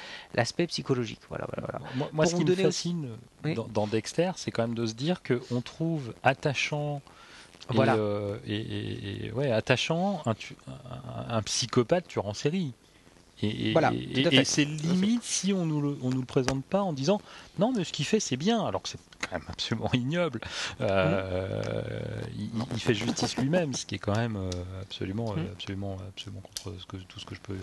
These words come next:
Speaker 2: penser. Euh, mais voilà, après c'est bien fait,
Speaker 1: Ouais.
Speaker 2: c'est une série télé, hein, je,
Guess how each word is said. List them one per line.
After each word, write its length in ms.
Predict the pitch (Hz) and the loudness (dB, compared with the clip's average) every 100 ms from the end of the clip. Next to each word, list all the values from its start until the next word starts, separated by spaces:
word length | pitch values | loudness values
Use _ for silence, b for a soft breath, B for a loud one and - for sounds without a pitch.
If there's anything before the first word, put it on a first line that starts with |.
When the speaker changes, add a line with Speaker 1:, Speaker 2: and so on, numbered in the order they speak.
| 92 | -12
Speaker 2:
penser. 280 | - - 185 B B B B B 113 | -6 -4 -4 B B B B B 4
Euh, 300 | 107 104 101 101 113 | 6 4 0 -6 -2
mais 160 | 101 | 0
voilà, 200 | 107 165 | 2 4
après 200 | 104 - | 2 0
c'est 180 | - 104 | -2 -4
bien 160 | 87 90 | -4 -4
fait, 440 | - 123 156 170 | 2 4 4 2
Speaker 1:
Ouais. 60 | 226 | 0
Speaker 2:
c'est 220 | - - | -4 -10
une 80 | - | -10
série 260 | - 78 | -8 -6
télé, 300 | 76 113 156 | 0 4 4
hein, 220 | 107 110 110 | 2 -2 -4
je, 100 | 95 | -8